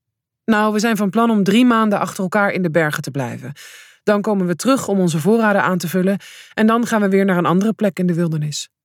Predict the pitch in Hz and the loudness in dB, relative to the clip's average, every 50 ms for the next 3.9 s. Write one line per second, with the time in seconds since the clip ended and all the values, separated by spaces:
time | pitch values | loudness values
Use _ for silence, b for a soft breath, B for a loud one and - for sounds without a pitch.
0 | _ _ _ _ - 170 160 147 - - - - - - 143 139 131 - - - | _ _ _ _ -2 -2 -2 -2 -4 -6 -10 -8 -6 -6 -6 -8 -8 -10 -16 -20
1 | _ _ _ _ _ _ _ - - - 202 196 185 202 202 202 185 180 151 - | _ _ _ _ _ _ _ -10 -4 -2 0 0 2 2 2 2 0 -2 0 2
2 | 226 247 247 - 220 185 196 190 180 180 175 165 165 160 202 220 233 233 233 - | 2 2 2 0 0 0 2 2 2 2 2 2 2 2 2 2 2 0 -2 -4
3 | _ _ _ _ _ - 185 175 180 185 180 185 165 147 120 113 117 120 | _ _ _ _ _ 0 2 4 4 4 4 2 0 -2 -4 -8 -12 -18